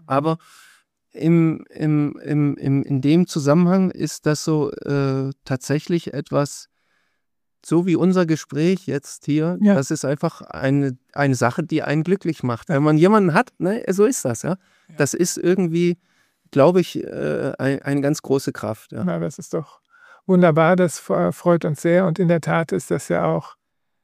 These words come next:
Speaker 2: äh, die Motivation, äh, Menschen zusammenzubringen, äh, über den anderen etwas zu erfahren, über Weltsicht, äh, zu erfahren. Und dieses Gespräch mit dem anderen, ähm,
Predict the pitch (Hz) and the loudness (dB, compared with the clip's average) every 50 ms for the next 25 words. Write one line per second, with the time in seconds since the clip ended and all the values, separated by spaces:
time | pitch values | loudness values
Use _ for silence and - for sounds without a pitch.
0 | _ _ - 196 175 175 160 165 160 170 156 - 165 165 165 151 - - - 170 | _ _ -4 -2 0 0 2 2 2 2 2 0 2 2 0 0 -2 -2 0 2
1 | 170 175 175 165 165 165 170 170 165 160 165 165 160 151 139 147 156 160 165 - | 2 2 2 2 2 2 0 0 0 0 -2 -2 -2 -2 -2 -2 0 0 0 0
2 | - 175 160 151 - 190 160 - 165 156 165 165 - - 160 151 151 165 160 160 | 0 -2 -2 -2 -2 -4 -2 0 2 2 2 2 0 -2 -4 -2 0 0 0 2
3 | 160 160 160 160 165 175 185 175 165 170 190 185 170 160 156 175 190 185 160 165 | 0 0 0 -2 -2 -4 -4 -4 -4 -4 -4 -2 -2 -2 0 0 0 2 2 2
4 | 170 165 175 160 - 180 165 - - - 165 - - - 160 160 160 165 160 160 | 4 4 2 2 0 -2 -4 -2 -2 -2 -2 -2 -2 -2 0 0 2 2 2 0
5 | 190 190 151 170 160 147 156 156 156 143 - - 160 - - - - 190 170 151 | 0 0 0 -2 0 0 0 0 -2 -2 -4 -4 -4 -4 -6 -10 -8 -8 -8 -6
6 | - - - 151 139 - 170 160 151 160 160 151 - _ - - - - - - | -6 -4 -4 -4 -4 -4 -4 -2 -2 -2 -2 -4 -6 _ -20 -20 -20 -20 -12 -4
7 | - 165 175 170 156 147 - 180 156 - - 170 170 160 - 175 151 - 175 180 | 0 2 2 2 2 2 0 0 0 0 2 2 2 2 2 0 -2 0 0 0
8 | 151 156 156 160 156 151 151 147 - _ _ _ _ _ _ _ _ _ - 190 | 0 0 0 0 0 0 -2 -2 -6 _ _ _ _ _ _ _ _ _ -6 -2
9 | 175 170 165 160 156 156 151 147 | 0 0 0 2 0 0 0 -2